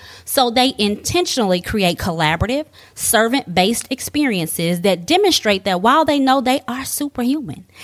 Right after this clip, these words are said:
they actually want to help other people become all they can be as well.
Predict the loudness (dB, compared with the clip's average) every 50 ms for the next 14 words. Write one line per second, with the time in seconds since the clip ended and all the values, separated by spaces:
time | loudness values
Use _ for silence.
0 | -18 -12 -4 0 2 2 2 0 -2 0 0 0 0 0 2 4 4 6 6 4
1 | 4 2 2 2 4 2 2 2 2 2 2 0 0 0 0 0 0 0 0 -2
2 | -2 -2 -4 -4 -4 -4 -4 -2 -2 0 0 2 2 4 4 4 4 2 0 0
3 | 0 -2 0 0 0 0 0 0 2 2 2 2 2 -2 -6 -10